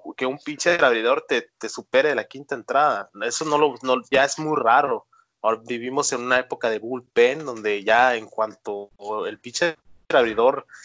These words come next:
muestra signos de decadencia o que ya no está rindiendo, meten al bullpen y el que bullpen se, se encargue.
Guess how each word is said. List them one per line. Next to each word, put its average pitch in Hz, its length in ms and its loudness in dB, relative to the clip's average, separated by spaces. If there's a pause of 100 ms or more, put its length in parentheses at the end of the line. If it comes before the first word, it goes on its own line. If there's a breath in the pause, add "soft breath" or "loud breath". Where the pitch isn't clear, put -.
(200 loud breath)
muestra 120 880 2
signos 135 440 0
de 110 200 2
decadencia 120 640 0
o 113 120 0
que 104 180 -10
ya 117 120 2
no 147 60 -4
está 135 200 2
rindiendo, 127 540 -2
meten 135 300 -4
al 113 140 -2
bullpen 123 400 0
y 156 100 -2
el 110 140 -6
que 143 100 -6
bullpen 127 280 0
se, - 240 -4
se - 140 0
encargue. 123 400 2